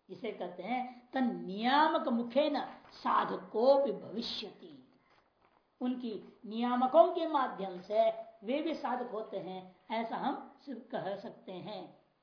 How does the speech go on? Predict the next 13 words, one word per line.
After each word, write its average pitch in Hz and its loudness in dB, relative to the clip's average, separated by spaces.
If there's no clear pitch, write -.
विषयों 233 -4
की 233 -4
प्रतिष्ठा 233 -6
बाधित 220 0
है, 247 2
अर्थात 208 -4
दूर 285 -6
विपरीत 247 -2
विषयों 226 -8
के 226 -10
पदार्थों 220 0
के 214 -8
साथ 233 2